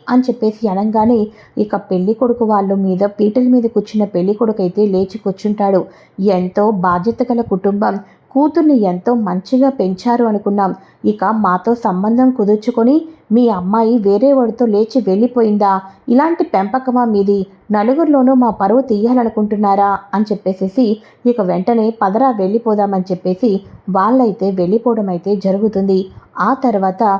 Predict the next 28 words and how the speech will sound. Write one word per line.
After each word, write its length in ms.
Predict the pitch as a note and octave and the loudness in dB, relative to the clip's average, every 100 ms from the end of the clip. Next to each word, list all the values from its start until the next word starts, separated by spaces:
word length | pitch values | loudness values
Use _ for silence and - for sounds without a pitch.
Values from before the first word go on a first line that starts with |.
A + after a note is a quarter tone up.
| - - - | -4 -10 -4
ఇక 180 | A#3 G#3 | -2 0
రాజేంద్ర 600 | G3 D#3+ D#3 E3+ A#3+ A#3+ | -2 -2 -2 0 0 0
ప్రసాద్, 460 | A#3+ F#3+ G#3+ G3+ - - _ G#3+ | -2 -4 -2 -2 -4 -12 _ -2
"నా 140 | A#3 | -2
కూతురు 400 | A#3+ B3 D#4+ D#4 | 0 -2 2 2
ఇలా 200 | B3 A3 G#3+ | 2 0 0
చేసిందా?" 440 | G3+ G3+ A#3 A3 G#3 - - - | -4 0 0 2 0 -4 -12 -2
అని 140 | A#3 | 0
చెప్పేసి 460 | B3+ - G3+ G3+ A#3+ G#3+ - _ - | 0 -2 -4 -2 0 -2 -6 _ -4
పార్వతి, 420 | F#3+ A3 A#3 A3 G#3+ - _ | 0 0 -2 -2 -4 -10 _
"కూతురు 340 | - D4+ D#4 C4 | 0 0 2 2
ఏం 280 | F#3+ A3+ B3+ | 2 0 2
చేస్తుందో, 460 | A3+ A3 G#3+ G#3 G#3+ | 0 0 -2 0 2
ఏం, 280 | F#3+ A3+ | 4 4
ఎక్కడికి 440 | B3 F#3+ C4 C4 C4 | 2 0 0 0 0
వెళ్తుందో 320 | G#3+ A3 A3+ | -2 0 -2
తెలుసుకోవాలి 600 | A3 F#3+ G#3 - B3+ A3+ | 0 -4 -2 -2 0 0
కదా" 320 | G#3+ G3+ G#3+ - - | -2 0 0 -2 -4
అని 160 | G#3+ | -2
అంటూ 260 | F#3 F3+ A3 | -2 -2 -2
ఉంటే, 260 | G#3 G#3 G#3 G3+ - - - | 0 0 0 -2 -8 -14 -2
"ఎవరిది 440 | G3+ G#3 B3 C#4 | 0 2 0 0
తప్పు 320 | C#4+ G#3 G3 A#3+ | 0 -2 -2 -2
లేదు, 380 | G#3+ G#3 G#3 - - _ | 0 2 0 -2 -10 _
అవని 380 | - F3+ B3+ D4+ | -2 0 2 4
అక్క 180 | C4+ C4 | 2 0
వచ్చిన 400 | A3 F3+ - B3 | -2 -2 0 0
తర్వాత 460 | B3+ G#3+ G3 F#3+ | 2 0 0 0